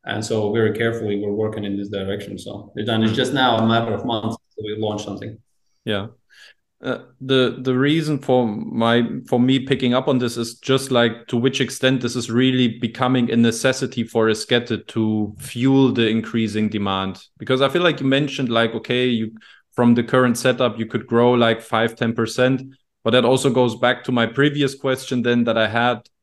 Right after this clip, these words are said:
Speaker 2: um, how can you sustain a good quality of your loan portfolio? You know, for sure, you, you know, the K P Is, you know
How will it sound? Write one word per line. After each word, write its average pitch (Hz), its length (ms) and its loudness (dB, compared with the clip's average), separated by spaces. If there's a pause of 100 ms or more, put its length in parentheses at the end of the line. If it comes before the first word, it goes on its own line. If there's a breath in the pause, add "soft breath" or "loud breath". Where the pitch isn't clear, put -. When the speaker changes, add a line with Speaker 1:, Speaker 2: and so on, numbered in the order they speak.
Speaker 2:
um, 107 600 -4
how 113 240 0
can 120 200 0
you 117 100 2
sustain 120 640 0
a 123 60 -6
good 113 300 -4
quality 120 440 0
of 104 100 -2
your 110 100 0
loan 117 280 2
portfolio? 127 840 0 (280 loud breath)
You 107 80 -4
know, 107 280 0
for 117 160 -2
sure, 120 260 2
you, 117 300 2
you 113 180 -2
know, 113 200 2
the 113 100 -2
K 117 220 2
P 113 180 -4
Is, 117 480 0
you 113 60 -4
know 110 480 0